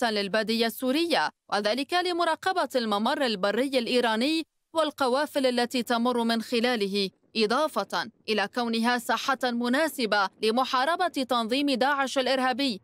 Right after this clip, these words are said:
من خلال قاعدة التنف التي أنشأتها هناك. ويرى مراقبون أن البادية السورية تشكل عامل قوة لتنظيم داعش الإرهابي، يساعده في إعادة ترتيب صفوفه من جديد،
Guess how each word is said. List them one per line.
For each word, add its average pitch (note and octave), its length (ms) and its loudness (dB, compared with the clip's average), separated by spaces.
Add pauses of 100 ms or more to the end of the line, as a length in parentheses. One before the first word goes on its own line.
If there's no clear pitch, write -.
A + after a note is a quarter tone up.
(140)
من B3+ 260 2
خلال C#4 500 2
قاعدة C#4+ 600 0
التنف A3 480 0 (300)
التي A3+ 420 0
أنشأتها G#3 580 -2
هناك. A#3+ 380 0 (1800)
ويرى E4 360 2 (100)
مراقبون F4 600 0
أن B3 300 2
البادية A3+ 600 0
السورية G#3+ 680 0
تشكل A#3 540 -2 (120)
عامل B3 280 2
قوة B3 540 0
لتنظيم A#3 680 0
داعش B3 460 0
الإرهابي، B3 680 0 (280)
يساعده C#4 720 0
في G#3 240 0
إعادة A#3 480 0
ترتيب A3+ 500 0
صفوفه A#3 640 2
من C#4+ 200 4
جديد، C#4+ 440 0